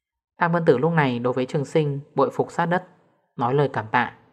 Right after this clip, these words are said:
sau đó một bên gặm ăn, một bên cùng Trường Sinh nói chuyện, hỏi thăm hắn xuất thân lai lịch.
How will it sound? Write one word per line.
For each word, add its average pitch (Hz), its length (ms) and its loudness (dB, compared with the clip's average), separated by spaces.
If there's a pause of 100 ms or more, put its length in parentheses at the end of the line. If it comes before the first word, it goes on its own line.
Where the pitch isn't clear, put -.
(440)
sau - 160 0
đó 135 220 4
một 147 180 0
bên 139 160 0
gặm 139 140 -4
ăn, 135 260 0 (540)
một 139 80 -2
bên 156 260 2
cùng 131 240 2
Trường 117 160 -6
Sinh 143 200 -2
nói 117 120 -4
chuyện, - 280 -4 (640)
hỏi 107 200 -6
thăm 135 180 -2
hắn 120 320 -8
xuất - 220 -6
thân 151 200 0
lai 131 160 -2
lịch. 123 280 -6